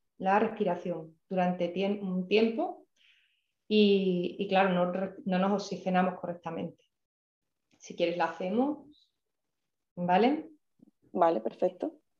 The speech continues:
Speaker 1: ¿Empiezo?
Speaker 2: Sí.
Speaker 1: Importante, nos sentamos con la columna en vertical, ¿vale? Importante que sientas que tu coxis se ancla a la tierra y que tu corona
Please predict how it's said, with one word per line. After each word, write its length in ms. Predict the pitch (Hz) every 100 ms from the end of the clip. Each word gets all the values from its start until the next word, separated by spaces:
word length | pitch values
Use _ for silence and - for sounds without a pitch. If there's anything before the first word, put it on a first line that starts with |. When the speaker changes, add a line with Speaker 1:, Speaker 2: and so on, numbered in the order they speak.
| _ _ -
Speaker 1:
¿Empiezo? 500 | 185 220 285 311 - _ _ _ _ _ _ _ _
Speaker 2:
Sí. 240 | - 226 - - - _ _ - _
Speaker 1:
Importante, 840 | 226 214 220 208 208 196 196 - - _ _ _
nos 180 | 196 208
sentamos 600 | 208 185 190 185 151 - _ _ _ -
con 140 | 196
la 120 | 196
columna 680 | 185 196 226 269 285 - - _ -
en 160 | 190
vertical, 520 | 180 180 170 151 151
¿vale? 360 | 160 190 240 311 -
Importante 760 | 202 196 190 196 214 285 277
que 400 | 254 285 349 - _ _ _
sientas 340 | - 220 226 247
que 120 | 240
tu 160 | 214 214
coxis 800 | 226 247 - 302 302 320 -
se 300 | - - 214
ancla 500 | 196 202 202 196 180
a 40 | 180
la 120 | 185
tierra 460 | 247 294 302 349 415 - _ _
y 80 | 214
que 100 | 240
tu 140 | 269
corona 500 | 254 262 240 247 254